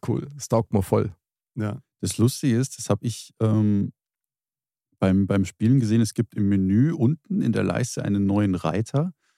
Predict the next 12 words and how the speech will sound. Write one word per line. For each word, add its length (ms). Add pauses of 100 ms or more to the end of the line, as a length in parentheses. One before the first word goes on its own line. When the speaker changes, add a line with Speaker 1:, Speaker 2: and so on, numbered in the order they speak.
(140)
Speaker 3:
Man 140
kann 240
sich 160
jetzt 420 (160)
den 480
Soundtrack, 800
wenn 100
ich 140
ihn 60
jetzt 140
so 120 (160)
nenne, 400